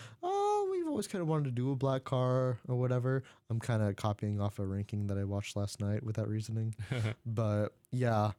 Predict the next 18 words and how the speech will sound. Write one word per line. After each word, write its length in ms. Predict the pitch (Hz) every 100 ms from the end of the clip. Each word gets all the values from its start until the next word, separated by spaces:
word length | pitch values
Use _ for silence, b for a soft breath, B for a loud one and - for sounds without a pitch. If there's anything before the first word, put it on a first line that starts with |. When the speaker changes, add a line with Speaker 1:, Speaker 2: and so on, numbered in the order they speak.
| b b b -
Speaker 1:
And 80 | 147
I 40 |
mean, 160 | 156 151 151
th-, 140 | 156
they've 120 | 180 160
done 160 | 196
it 80 | 202
before. 480 | 156 - 127 151 - _ _ _ _ _ _ _ _ _ 120
So, 680 | - 135 127 123 120 120 - _ _ _ _ _
it, 180 | 147 160
it, 200 | 175 175
it, 80 | 180 - _
and 120 | 147
it 20 |
works. 420 | 139 104 - - - - _ _ _
Speaker 2:
Yeah. 80 | 147
Speaker 1:
It 80 | 117
works. 440 | 107 - -